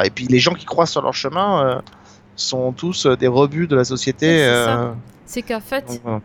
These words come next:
Speaker 2: c'est eux les, les, les gens les plus respect-, <laughs> les deux les plus respectables et les plus,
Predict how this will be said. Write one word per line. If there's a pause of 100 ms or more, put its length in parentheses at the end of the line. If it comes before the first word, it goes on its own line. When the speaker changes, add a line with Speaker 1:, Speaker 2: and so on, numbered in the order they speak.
Speaker 2:
c'est
eux
les,
les,
les
gens
les
plus
respect-, (200)
<laughs>
les
deux
les
plus
respectables
et
les
plus,